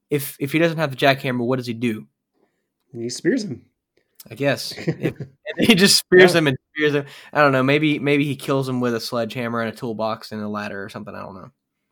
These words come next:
Speaker 2: Yeah, I mean, I, I've heard that it's rumored that the plan for The Fiend and Roman Reigns at WrestleMania is maybe not happening. So, I don't know. Like, it's,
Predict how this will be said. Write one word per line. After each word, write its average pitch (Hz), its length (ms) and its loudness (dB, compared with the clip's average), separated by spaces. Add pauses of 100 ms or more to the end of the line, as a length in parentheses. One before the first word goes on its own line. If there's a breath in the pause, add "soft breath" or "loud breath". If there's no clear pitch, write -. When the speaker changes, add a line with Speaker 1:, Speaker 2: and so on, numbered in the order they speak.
(340)
Speaker 2:
Yeah, 123 200 -4
I 123 60 -4
mean, 151 160 2
I, 156 240 2
I've 143 140 -4
heard 185 300 4
that 175 180 2 (500)
it's 143 180 -6
rumored 156 420 4
that - 360 -2
the 135 80 -4
plan 147 440 0
for 139 100 -2
The 131 100 -4
Fiend 143 300 2
and 135 100 2
Roman 139 220 2
Reigns 135 200 2
at 135 60 -4
WrestleMania 139 640 0
is 120 360 -4 (520)
maybe 131 320 0
not 135 200 2
happening. 147 440 0
So, 120 460 -2 (440)
I 123 60 -12
don't 131 140 0
know. 147 180 2
Like, 127 200 2
it's, - 260 -8